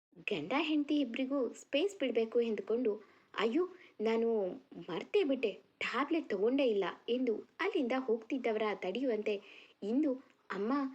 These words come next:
ಯಾವುದಂತ ಹೇಳಿದ್ರೆ ನಾನೇ ತರ್ತೀನಿ" ಅಂದ್ಲು ಮೆಲ್ಲಗೆ. ಸ್ವರ್ಣ ಅವರು, "ಬಿಡಮ್ಮ, ಪರವಾಗಿಲ್ಲ, ನಿನ್ಗೇನಾಗುತ್ತೋ ಅದನ್ನ ಮಾಡ್ತಿರು"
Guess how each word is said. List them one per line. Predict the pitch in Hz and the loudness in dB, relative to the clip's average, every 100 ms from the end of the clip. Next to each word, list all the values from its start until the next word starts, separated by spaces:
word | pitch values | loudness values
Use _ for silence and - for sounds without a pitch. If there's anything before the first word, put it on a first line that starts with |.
| - - - 220 | -12 -16 -6 0
ಯಾವುದಂತ | 294 440 453 349 294 | 2 2 2 2 2
ಹೇಳಿದ್ರೆ | 294 269 247 277 262 - 220 | 2 0 2 2 0 -2 -4
ನಾನೇ | 247 320 415 302 | 0 2 2 2
ತರ್ತೀನಿ" | 208 - 190 185 - | 0 -2 -4 -4 -10
ಅಂದ್ಲು | - 294 233 233 | -4 0 2 0
ಮೆಲ್ಲಗೆ. | 180 185 185 185 _ - - - | 0 -4 -6 -12 _ -20 -20 -14
ಸ್ವರ್ಣ | - 175 175 247 | -2 -2 0 2
ಅವರು, | 247 214 - _ - | 2 0 -6 _ -4
"ಬಿಡಮ್ಮ, | 196 214 320 294 269 - | 0 2 2 2 0 -4
ಪರವಾಗಿಲ್ಲ, | 180 190 269 277 240 233 226 _ - - - | 0 2 2 2 2 0 -4 _ -20 -20 -4
ನಿನ್ಗೇನಾಗುತ್ತೋ | 247 339 392 415 302 254 262 254 - | 0 4 6 4 4 2 2 0 0
ಅದನ್ನ | 285 311 233 247 | 0 2 2 2
ಮಾಡ್ತಿರು" | 190 208 262 214 185 - | 0 -2 0 -2 -2 -6